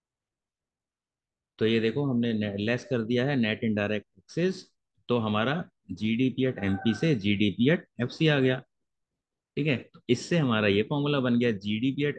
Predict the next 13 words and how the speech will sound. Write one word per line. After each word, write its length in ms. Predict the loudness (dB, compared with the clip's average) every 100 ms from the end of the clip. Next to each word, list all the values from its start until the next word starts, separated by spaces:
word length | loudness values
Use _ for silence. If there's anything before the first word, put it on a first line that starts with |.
| -4
एमपी 540 | -4 -2 0 0 0 -2
में 220 | 0 0
से 180 | 0 0
net 220 | 2 2
indirect 420 | 2 2 2 0 -2
taxes 340 | -6 -6 -4 -2
घटाएंगे 540 | 0 2 4 6 4
तो 180 | 4 2 2 -4 _ _ _ _ -8
आपका 400 | -8 -4 -2 -2 -2 -10 _ _ _ _ _ _ -8
जीडीपी 720 | 0 0 4 2 2 2 2
at 200 | 2 -2 -10 _ -6
एफ़सी 420 | -6 -6 -2 2
आएगा। 380 | 4 4 2 0